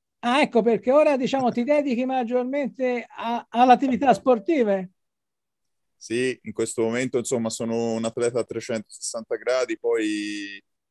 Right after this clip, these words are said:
Speaker 2: eh, n-, non c'è, non c'è il tempo necessario per svolgere quell'attività lavorativa, quindi per il momento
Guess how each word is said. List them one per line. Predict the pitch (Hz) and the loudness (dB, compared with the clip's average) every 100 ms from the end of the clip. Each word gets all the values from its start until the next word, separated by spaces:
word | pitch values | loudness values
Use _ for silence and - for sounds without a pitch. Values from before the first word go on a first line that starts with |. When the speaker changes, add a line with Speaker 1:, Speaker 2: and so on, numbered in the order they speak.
| _ _ | _ _
Speaker 2:
eh, | - 87 87 87 90 87 87 87 87 82 | -10 -6 -4 -4 -4 -4 -4 -6 -6 -8
n-, | 76 87 87 - - - - - _ - 95 | -12 -14 -16 -18 -18 -20 -20 -20 _ -20 -18
non | 98 104 | -10 -10
c'è, | 104 117 113 104 | -4 -2 -2 -2
non | 117 | -6
c'è | 113 135 | -6 -2
il | 127 120 | -2 -2
tempo | - 127 117 120 | -2 -2 -2 -6
necessario | 117 120 - - 110 104 98 | -4 -6 -4 0 0 0 0
per | 104 101 92 95 | 0 -2 0 -2
svolgere | - 104 104 98 98 98 | -2 -2 -2 -2 -2 -2
quell'attività | 104 101 98 95 98 101 | -2 -4 -6 -8 -8 -6
lavorativa, | 95 98 95 - 95 90 | -6 -4 -6 -6 -10 -10
quindi | 101 - | -12 -14
per | 101 | -10
il | 98 | -10
momento | 101 104 107 - 101 98 | -10 -12 -12 -4 -2 -2